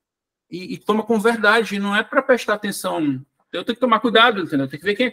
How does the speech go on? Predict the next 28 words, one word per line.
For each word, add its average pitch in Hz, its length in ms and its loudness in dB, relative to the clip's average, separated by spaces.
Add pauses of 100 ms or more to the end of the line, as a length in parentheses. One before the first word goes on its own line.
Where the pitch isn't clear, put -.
(160)
quem, 233 140 2
quem 247 200 -4
que 254 100 -6
tá 220 120 2
contando 220 320 -4
a 185 40 -6
história, 180 440 4
né? 131 160 -2
Então, 143 320 -8 (300)
tem, 196 280 0
tem, 208 220 -2
tem 240 140 2
pessoas, 214 680 0 (160)
tem, 160 520 -2
tem 160 140 -2
rockstars, 156 760 0 (540)
é, 131 560 2
em, 139 300 -4
em 143 40 -4
todas 190 320 4
as 127 160 -2
áreas. 117 320 -6
Tem 156 140 -8
na, 131 200 -2
na 143 120 4
área 156 160 2
de 139 80 -10
segurança, 156 920 -4